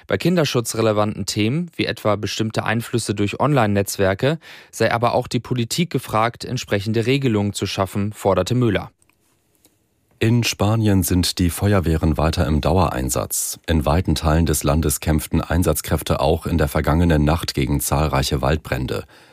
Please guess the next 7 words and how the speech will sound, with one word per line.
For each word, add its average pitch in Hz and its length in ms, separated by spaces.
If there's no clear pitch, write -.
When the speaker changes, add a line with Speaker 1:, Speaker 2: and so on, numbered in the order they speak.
Speaker 2:
Auch - 180
der 98 140
Süden 87 400
von 73 160
Spanien 69 460
ist - 180
betroffen. 69 540